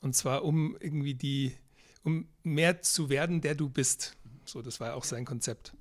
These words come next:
Jetzt möchte ich noch ganz gerne, äh, ein, eine Frage stellen zum Buch. Und zwar, ich könnte mir vorstellen, dass es vielleicht irgendwo mal auch einen Tiefpunkt kam, äh, einen gab,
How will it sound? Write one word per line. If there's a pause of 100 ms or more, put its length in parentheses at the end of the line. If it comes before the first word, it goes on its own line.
(1300)
Jetzt
möchte
ich
noch
ganz
gerne, (2500)
äh, (180)
ein,
eine
Frage
stellen
zum
Buch.
Und
zwar,
ich
könnte
mir
vorstellen, (160)
dass
es (220)
vielleicht
irgendwo
mal
auch
einen
Tiefpunkt
kam, (280)
äh, (520)
einen
gab,